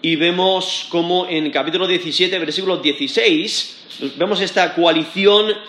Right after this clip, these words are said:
de reyes, eh, que, y también el anticristo, que la destruyen. Nos dice en Apocalipsis diecisiete dieciséis, "Los diez cuernos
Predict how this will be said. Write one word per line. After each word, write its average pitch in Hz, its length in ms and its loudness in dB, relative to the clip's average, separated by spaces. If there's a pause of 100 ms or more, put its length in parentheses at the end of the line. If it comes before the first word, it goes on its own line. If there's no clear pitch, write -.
(160)
de 170 160 6
reyes, 170 1120 4 (580)
eh, 143 640 0 (200)
que, 143 600 2 (400)
y 160 180 0
también 160 580 0
el 151 140 2
anticristo, 151 960 0
que 165 180 2
la 160 200 2
destruyen. 175 840 2
Nos 135 160 -4
dice 175 460 0 (640)
en 156 180 4
Apocalipsis 165 560 2
diecisiete 175 760 2
dieciséis, 156 640 2
"Los 151 240 -2
diez - 240 2
cuernos 175 840 2